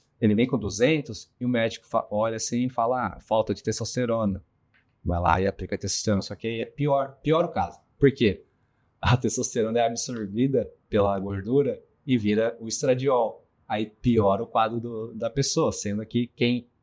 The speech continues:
estava impedindo de produzir testosterona era a gordura. Então, tem pessoas que eu oriento e, né, entendem o caso,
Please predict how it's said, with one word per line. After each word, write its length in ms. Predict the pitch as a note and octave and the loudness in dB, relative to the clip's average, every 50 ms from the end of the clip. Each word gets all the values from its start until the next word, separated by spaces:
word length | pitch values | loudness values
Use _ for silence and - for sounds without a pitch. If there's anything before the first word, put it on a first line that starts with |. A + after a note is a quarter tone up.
| _ _ _ _ - | _ _ _ _ -10
estava 340 | - - - - A2 A2 B2 | -10 -2 2 2 4 4 2
impedindo 600 | B2 B2+ - A2+ G#2 G2 F#2+ G2+ B2 D3+ F3+ D3 | 0 0 0 2 2 2 2 0 0 0 0 -2
de 100 | D3 - | -4 -4
produzir 280 | - A#2 G#2+ G#2 G#2+ A2 | -2 -2 -2 0 -2 -4
testosterona 800 | - G#2+ - - - - - G#2+ G#2 A#2+ D3+ F3 D#3+ C3+ - - _ _ _ _ _ _ _ _ - | -6 -8 -8 -8 -8 -8 -6 0 2 4 4 4 4 0 -2 -6 _ _ _ _ _ _ _ _ 2
era 320 | G#2 G#2+ C3+ E3+ F#3 D#3+ | 4 4 4 4 4 2
a 60 | C#3+ | 0
gordura. 500 | A#2 A2 G2+ F#2 F2 F2+ F2 E2 D#2+ - _ _ _ _ _ _ _ | 0 0 0 0 -2 -4 -6 -8 -10 -14 _ _ _ _ _ _ _
Então, 340 | - A#2+ C3 E3+ G#3+ A3+ - _ _ _ _ _ _ _ _ _ _ _ _ _ _ - | 2 4 4 4 2 0 -4 _ _ _ _ _ _ _ _ _ _ _ _ _ _ 2
tem 180 | G2+ G#2 A#2+ | 4 4 4
pessoas 360 | A#2 A#2 - - - G2 F#2+ | 4 2 0 -2 -4 -4 -6
que 160 | - - - - | -8 -8 -6 -2
eu 180 | F#2 G#2+ A#2 A2+ | 0 0 0 0
oriento 560 | G#2+ G2 F#2+ F2+ F2+ F#2 F#2+ G#2+ - - - _ _ _ | 0 -2 -2 -4 -4 -4 -6 -6 -8 -12 -20 _ _ _
e, 300 | G2+ G2+ A2 B2 B2+ - _ _ _ _ _ _ _ | 0 2 2 2 2 -2 _ _ _ _ _ _ _
né, 500 | - F#2+ F#2+ G2 G2 F#2+ F#2 F2 E2+ F#2+ - _ _ _ _ _ - | -2 2 2 4 4 4 2 0 -4 -8 -12 _ _ _ _ _ 0
entendem 480 | G#2+ G2+ G2 - F#2 F2+ G2+ G2+ A2 | 0 0 2 2 2 2 2 0 -2
o 80 | G#2+ F#2+ | -4 -4
caso, 440 | - - F#2 F2+ G2 G#2 G#2+ A2 | 0 2 4 4 4 2 -2 -6